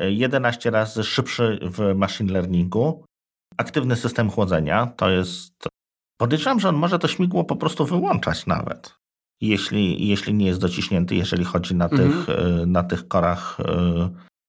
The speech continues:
Speaker 1: ekonomicznych. Touch bar taki, jak, jak znaliśmy. No nie urósł ekran, tak? Bo były plotki takie, że jednak,
Speaker 2: Że będzie czternastka
Speaker 1: że
Speaker 2: w
Speaker 1: jednak
Speaker 2: ogóle, nie?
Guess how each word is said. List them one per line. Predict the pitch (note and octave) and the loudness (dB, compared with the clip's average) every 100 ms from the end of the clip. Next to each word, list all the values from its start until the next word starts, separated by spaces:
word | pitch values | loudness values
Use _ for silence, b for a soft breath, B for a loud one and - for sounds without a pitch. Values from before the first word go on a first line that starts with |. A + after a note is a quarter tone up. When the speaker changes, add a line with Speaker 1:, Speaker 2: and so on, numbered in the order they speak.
| _ | _
Speaker 1:
ekonomicznych. | - - A2+ A2 A2 F2 - E2 G#2 E3+ - _ _ _ _ - | -4 -2 0 2 0 -2 -4 -2 -2 -4 -10 _ _ _ _ -6
Touch | D#3 C3 | -4 -2
bar | A#2+ A#2 G#2 F#2 | -2 0 -2 -4
taki, | B2+ A#2+ G#2+ | -4 -2 0
jak, | F#2 F2 - | 0 0 -2
jak | G#2+ F#2 | -2 -2
znaliśmy. | G#2 F#2 F2 - F#2+ A2+ D3+ | -2 -2 -2 -2 -2 -2 -4
No | - | -4
nie | F#3 F#3 | 0 0
urósł | C#3+ C#3 - | 2 0 0
ekran, | F#2+ - F#2 | -2 -2 -2
tak? | C3 B2+ | -2 0
Bo | G#2+ | 0
były | A2+ G2 | 0 0
plotki | C3+ A2+ G2+ | 0 -2 -4
takie, | G#2 - | -4 -2
że | G2 G#2 G2+ _ _ _ _ | 0 0 -2 _ _ _ _
jednak, | G#2 G#2 G#2+ G#2 C3+ | -2 2 0 0 2
Speaker 2:
Że | C3+ | 2
będzie | C#3+ | 2
czternastka | C#3 D#3+ E3 C#3+ - | 2 2 2 2 0
Speaker 1:
że | B2 | 2
Speaker 2:
w | |
Speaker 1:
jednak | A2+ | 2
Speaker 2:
ogóle, | |
nie? | A#2 | 2